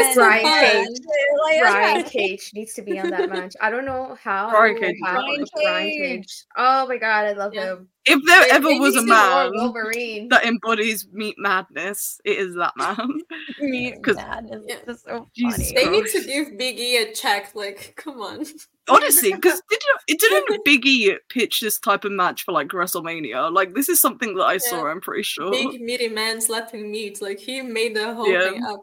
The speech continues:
Speaker 2: you know?
Speaker 4: Yeah, this is, again, this is also another match that might end up being, like, a bathroom break, such as, su-, if needed, to be honest.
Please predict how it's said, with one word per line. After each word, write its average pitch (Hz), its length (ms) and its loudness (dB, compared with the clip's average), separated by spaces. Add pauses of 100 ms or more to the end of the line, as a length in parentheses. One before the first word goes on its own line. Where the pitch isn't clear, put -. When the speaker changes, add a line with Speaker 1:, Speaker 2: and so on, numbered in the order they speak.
Speaker 2:
you - 80 -18
know? 214 140 -18 (1500)
Speaker 4:
Yeah, 170 220 0
this 277 240 2
is, 311 260 0 (600)
again, 214 380 4
this 240 180 0
is 247 140 -2
also 202 340 0
another 185 260 -2
match 175 320 0
that 185 140 -6
might 170 200 0
end 165 140 -4
up 147 120 -4
being, 165 180 -4
like, 151 240 -6
a 180 60 -2
bathroom 160 460 -6
break, 160 340 -2
such - 420 -4
as, 165 240 -4 (380)
su-, - 340 0 (120)
if 208 220 2
needed, 175 520 0
to 208 80 -12
be 190 120 -2
honest. 185 400 -2